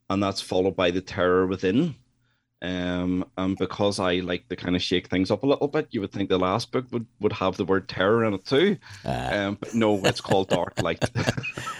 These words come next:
Speaker 2: So it's a trilogy that people will wanna check out. The man in question here, and I'm not giving anything away, also has an occupation, a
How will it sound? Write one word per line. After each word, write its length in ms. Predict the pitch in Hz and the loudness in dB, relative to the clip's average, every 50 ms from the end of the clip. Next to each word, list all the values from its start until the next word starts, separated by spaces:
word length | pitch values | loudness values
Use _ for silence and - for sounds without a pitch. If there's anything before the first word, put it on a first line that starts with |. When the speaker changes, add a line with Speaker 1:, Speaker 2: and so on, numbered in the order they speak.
| - - - - 127 123 | -14 -16 -6 -4 -2 0
Speaker 2:
So 260 | - - - 104 98 | 2 4 6 8 8
it's 120 | 92 87 92 | 8 6 6
a 40 | 90 | 2
trilogy 480 | 80 - 101 101 98 92 80 78 85 82 | 4 6 6 8 8 6 6 6 4 4
that 120 | 80 76 | 4 2
people 240 | - 92 82 80 80 | 2 2 4 4 4
will 100 | 80 80 | 4 4
wanna 220 | 82 82 80 78 | 6 4 4 2
check 300 | - - - 76 80 - | 2 4 4 4 4 6
out. 180 | 87 85 80 - - - - - - - - | 4 4 4 2 -2 -12 -18 -20 -20 -8 2
The 120 | - 113 | 4 6
man 280 | 110 117 127 135 131 120 | 6 8 8 8 8 6
in 120 | 107 101 | 6 4
question 580 | - - 117 113 107 - - - 95 80 78 73 | 6 6 6 6 6 4 2 0 2 2 2 2
here, 380 | 69 73 71 69 67 65 - - | 2 2 2 2 2 0 0 0
and 140 | 82 82 | 0 2
I'm 100 | 82 82 | 4 4
not 220 | 87 92 90 82 - | 6 4 4 4 2
giving 200 | 92 85 82 80 | 2 2 4 4
anything 360 | 80 78 76 - - 76 71 | 4 2 2 2 0 0 2
away, 480 | 71 71 78 76 76 71 69 69 - - _ - | 2 2 4 4 4 4 2 0 -2 -4 _ 4
also 340 | 98 104 104 - 104 98 | 4 6 6 6 6 6
has 360 | 87 87 87 85 78 76 - - - _ - - - | 6 6 6 4 4 0 -4 -6 -10 _ -14 -4 -2
an 140 | 87 80 90 | 2 4 4
occupation, 760 | 95 92 - 85 - - 98 95 98 92 - 87 78 71 | 4 4 2 0 0 4 4 4 4 4 4 2 2 2
a 140 | 67 71 69 | 2 0 -2